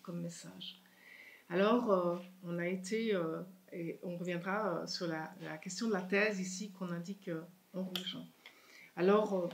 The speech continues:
juste deux dias, euh, sur, euh, le Bureau international de l'éducation sur lequel, euh, donc, euh, je répète, on travaille,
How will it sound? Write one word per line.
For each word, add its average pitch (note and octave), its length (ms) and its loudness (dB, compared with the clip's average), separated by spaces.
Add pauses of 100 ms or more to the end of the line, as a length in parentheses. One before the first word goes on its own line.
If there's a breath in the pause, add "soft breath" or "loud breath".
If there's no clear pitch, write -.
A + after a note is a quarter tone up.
(140)
juste G3 220 -4
deux A3 120 -2
dias, A3 520 4
euh, F3+ 40 -2
sur, G3 380 -2
euh, E3+ 380 -2
le F3+ 160 0
Bureau G#3+ 240 2
international G#3 680 2
de F#3+ 100 2
l'éducation G3 680 0
sur F#3 160 -2
lequel, F3+ 380 -2
euh, D#3+ 120 -2
donc, F#3 420 -2
euh, E3+ 160 -6
je F#3 140 -10
répète, F#3 400 -4
on G3 60 -6
travaille, F#3 500 -2